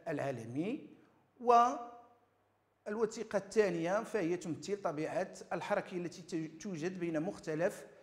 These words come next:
الصفائح الصخرية. إذا انطلاقًا من تحليل معطيات هاتين الوثيقتين أبرز مميزات المناطق التي تتواجد بها السلاسل الجبلية الحديثة. إذا تظهر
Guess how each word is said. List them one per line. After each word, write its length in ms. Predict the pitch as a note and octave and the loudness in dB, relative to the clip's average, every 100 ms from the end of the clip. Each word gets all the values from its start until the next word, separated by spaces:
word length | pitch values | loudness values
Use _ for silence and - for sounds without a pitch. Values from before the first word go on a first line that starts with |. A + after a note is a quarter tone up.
| - _ _ _ _ _ - | -20 _ _ _ _ _ -14
الصفائح 880 | - G3+ E3 D3 G#3+ A3 - - - - G#3 | -4 0 2 4 4 2 0 -12 -18 -4 -2
الصخرية. 600 | - F#3+ - C3 G#2+ - - _ _ - | -2 -4 -4 -6 -8 -16 -20 _ _ -10
إذا 120 | D#3+ | 0
انطلاقًا 500 | A3 A3 D4+ E4 D#4+ | 2 2 4 2 4
من 260 | C#4 C4 B3 | 2 2 0
تحليل 520 | - A#3 C#4+ B3 - - - _ | -4 -6 -4 -4 -6 -14 -20 _
معطيات 600 | F3 E3+ A3+ B3+ A3 F3+ | -4 0 2 4 4 2
هاتين 640 | F3 G3 A#3 A3 G#3 F#3+ | 0 0 -2 -2 -2 -4
الوثيقتين 800 | F3+ F#3 F#3+ G3 E3+ G3 G#3+ D4 - | -2 -2 -2 -6 -4 -2 -2 -4 -6
أبرز 260 | G#3+ G#3 | -4 -4
مميزات 460 | G#3+ G#3 G3 E3+ A3+ | -4 -2 -2 0 -2
المناطق 440 | G#3 F#3+ G3+ A3+ | 0 -2 -2 -2
التي 240 | F#3+ F#3 G#3 | -2 -4 -6
تتواجد 480 | - E3+ D#3+ F#3+ F3 | -6 -2 -2 -2 -4
بها 420 | E3+ D#3 G#3+ - - - - | -2 0 0 -4 -16 -20 -12
السلاسل 440 | - F#3+ F#3+ G3+ | -2 0 0 -2
الجبلية 640 | A3 F3+ E3+ D#3 F3 A3+ - - - - | -2 0 0 2 4 2 0 -16 -16 -8
الحديثة. 480 | D#3+ F#3 D#3+ C3+ G2+ - - - - - | -2 0 2 -2 -8 -14 -20 -20 -20 -10
إذا 160 | D3 E3 | 0 0
تظهر 580 | E3+ F#3 E3 A3 G3 | 0 0 2 4 4